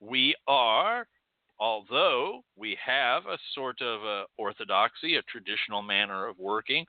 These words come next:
we are explorative, we are gathering, and new things come in. How do you think, uh, Hell Notes and, and Ganesh ended up in hoodoo?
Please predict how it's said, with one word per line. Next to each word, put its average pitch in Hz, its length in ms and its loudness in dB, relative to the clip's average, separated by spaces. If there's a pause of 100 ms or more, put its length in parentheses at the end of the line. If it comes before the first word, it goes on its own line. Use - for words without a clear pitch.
(200)
we 98 100 4
are 87 160 6
explorative, 127 760 4 (400)
we 98 220 2
are 90 400 4
gathering, 123 760 0 (200)
and 117 240 0
new 107 140 -6 (100)
things 127 240 -2 (100)
come 139 220 2
in. 185 260 2 (240)
How 107 220 0
do 120 40 -2
you 127 240 2
think, 135 400 0
uh, 95 180 2 (180)
Hell 127 260 2
Notes 131 400 -4
and, 113 180 -2 (180)
and 104 280 -4
Ganesh 123 600 2
ended 123 280 -4
up 160 240 2 (520)
in 120 420 -2 (140)
hoodoo? 139 340 -4